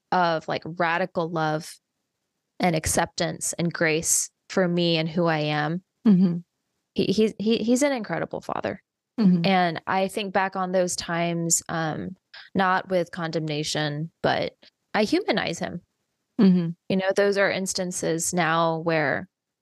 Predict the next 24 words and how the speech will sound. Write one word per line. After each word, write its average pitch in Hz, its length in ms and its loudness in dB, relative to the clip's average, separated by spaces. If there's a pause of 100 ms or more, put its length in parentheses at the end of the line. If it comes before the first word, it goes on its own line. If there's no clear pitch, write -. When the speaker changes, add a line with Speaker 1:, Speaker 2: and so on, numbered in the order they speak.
(400)
Speaker 1:
I, 165 280 0
I'm 185 160 2
able 190 240 2
to 190 100 -4
humanize 170 560 -2
him 170 240 0
and, 156 320 0
and 160 320 0
think, 156 380 -4
like, 147 300 -2 (260)
th-, 160 240 -4
you 170 100 2
know, 151 140 0
these 175 260 2
are 156 180 2
parts 156 380 -4
of 156 240 -4 (300)
his, 175 400 0 (380)
his 185 200 2
imperfections. 160 920 -4 (440)
And, 165 240 -2
you 151 100 -6
know, 147 80 -2
I, 160 240 -2